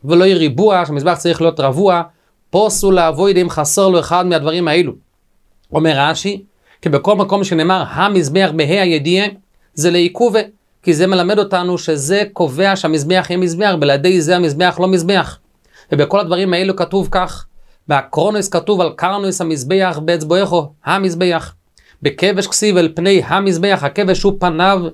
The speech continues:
והפתח של המזבח. ביסוד כסיב אל יסוד המזבח. ולעניין הריבוע נאמר, רבוע יהיה המזבח. רבי יוסי בן יהודה אומר, אף הסובב שהיה מסביב למזבח, הייתה בליטה פנימה, שם יכלו ללכת,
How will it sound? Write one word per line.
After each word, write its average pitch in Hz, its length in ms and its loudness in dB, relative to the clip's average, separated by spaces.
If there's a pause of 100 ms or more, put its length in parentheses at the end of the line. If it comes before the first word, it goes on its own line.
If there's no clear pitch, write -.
(160)
והפתח 170 560 -2
של 175 60 -2
המזבח. 165 500 -2 (380)
ביסוד 135 400 0
כסיב 202 300 -2
אל 165 60 2
יסוד 165 460 2
המזבח. 170 640 -2 (580)
ולעניין 135 320 0
הריבוע 160 420 0
נאמר, 170 480 0
רבוע 170 540 2 (100)
יהיה 185 400 0
המזבח. 156 540 -2 (600)
רבי 139 180 0
יוסי 196 180 0
בן 147 60 0
יהודה 190 280 2
אומר, 185 200 -2
אף 185 240 -4
הסובב 170 640 0 (440)
שהיה 160 600 0
מסביב 151 460 -2
למזבח, 156 720 -2 (280)
הייתה 156 260 -2
בליטה 147 400 -2
פנימה, 180 440 -2 (360)
שם 156 200 -2 (180)
יכלו 160 300 -2
ללכת, 170 520 0